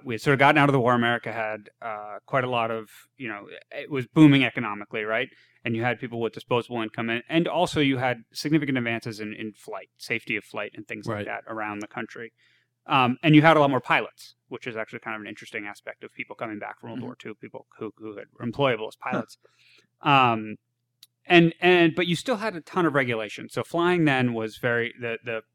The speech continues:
Speaker 1: the fares were all government controlled, the, the flight paths and where you were allowed to fly to, you know, the route from, like, S F O to Hawaii, you know, I think that's, like, T W A Route One was, like,
Speaker 2: <laughs>
Speaker 1: was, like, restrict, like, only
Speaker 2: Right.
Speaker 1: T W A had that, and the government made it, and they all met once a year and decided who got to
Speaker 3: Huh.
Speaker 1: fly where.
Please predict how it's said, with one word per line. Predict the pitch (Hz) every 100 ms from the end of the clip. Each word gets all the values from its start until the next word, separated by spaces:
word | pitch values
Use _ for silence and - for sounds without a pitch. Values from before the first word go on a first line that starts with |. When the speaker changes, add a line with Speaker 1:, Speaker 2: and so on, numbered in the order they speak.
| -
Speaker 1:
the | 113 -
fares | - 131 139 139
were | 135
all | 127
government | 131 127 127 117
controlled, | 127 123 120 110
the, | 110 -
the | 117
flight | - 127 120
paths | - 117 123 - -
and | 120
where | 113
you | 110 110
were |
allowed | 113 113 113
to | -
fly | 123 110 110
to, | 131
you | 117
know, | 117 - - _ _
the | 120
route | 117 120 -
from, | 127
like, | 110 -
S | 113 135
F | -
O | 117
to | 110
Hawaii, | 113 110 113 117 113 113 - _ _ -
you | 110
know, |
I | 101
think | 113 110
that's, | 107
like, | 110
T | - 110
W | 101 107
A | 104
Route | 104 107 -
One | 110 101 101 -
was, | 131 113 107 156
like, | 110
Speaker 2:
<laughs> | 135 - 147
Speaker 1:
was, | 117 -
like, | 127 151
restrict, | 143 143 - 160 -
like, | 151 -
only | 151 151 139
Speaker 2:
Right. | 131
Speaker 1:
T |
W | 143 135 135
A | 123
had | 131 123
that, | 123 117 120
and | 117 110
the | 107
government | 117 120 120 117
made | 117
it, | 120
and | 123
they |
all | 131 156
met | 135 131
once | 131 127
a |
year | 123 117
and | 113
decided | - 113 113
who | 113
got | 117
to | -
Speaker 3:
Huh. | 127
Speaker 1:
fly |
where. | 107